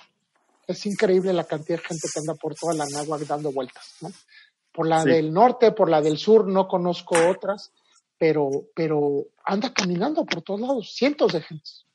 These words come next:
Speaker 1: cientos, no, no estoy, no estoy bromeando, cientos de gentes día y noche que andan por ahí,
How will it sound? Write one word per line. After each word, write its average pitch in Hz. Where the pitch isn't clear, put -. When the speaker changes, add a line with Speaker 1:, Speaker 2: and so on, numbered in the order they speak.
Speaker 1:
cientos, 214
no, 190
no 214
estoy, 214
no 190
estoy 202
bromeando, 170
cientos 208
de 180
gentes 185
día 208
y 202
noche 190
que -
andan 170
por 151
ahí, 170